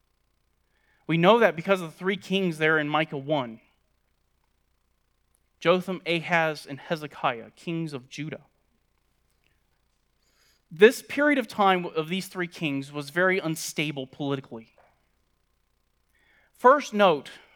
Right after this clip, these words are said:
these three kings, Jotham, Ahaz, and Hezekiah, are all kings of Judah.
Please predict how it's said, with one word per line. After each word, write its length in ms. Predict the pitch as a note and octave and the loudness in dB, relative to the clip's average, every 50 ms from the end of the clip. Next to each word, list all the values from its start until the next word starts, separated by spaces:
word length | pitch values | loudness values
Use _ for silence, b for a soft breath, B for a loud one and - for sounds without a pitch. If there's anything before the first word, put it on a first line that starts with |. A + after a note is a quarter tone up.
| b b b b _ _ | b b b b _ _
these 280 | - E3 G#3+ A#3+ A3+ - | -6 -2 -2 -2 -2 -2
three 220 | - A#3+ A3+ A3 | -4 -2 -2 -2
kings, 500 | A3 - - A3+ G3 C#3+ - B2+ C3+ - | -2 -4 -2 -2 -2 -2 -2 -6 -12 -12
Jotham, 380 | - - F#3 G#3 G#3+ G#3+ G#3+ - | -4 0 2 2 2 0 -4 -4
Ahaz, 400 | F3+ F#3 F3+ F3 F#3 F3+ F3 E3 | -4 -4 -2 0 0 0 0 0
and 100 | D3 C#3 | -6 -4
Hezekiah, 480 | F3+ F3 E3+ F3 E3 D#3+ D3+ D3 D3+ | -4 -4 -4 -4 -2 2 2 2 2
are 220 | - D#3 D3+ D3+ D#3+ | 2 0 0 2 4
all 160 | F#3 G3+ G3+ | 2 2 0
kings 580 | G3 - - G3 F3 D#3 C#3+ C#3+ D3 D3 - - b b b b b b | -2 -8 -6 -4 -4 -2 -2 -4 -6 -6 -10 -16 b b b b b b
of 240 | D#3+ D3 C#3+ C#3 C#3 | 2 2 2 0 -8
Judah. 480 | - - E3+ F#3+ G3+ F3+ - - - | -12 -8 -6 -2 -2 -2 -2 -2 -6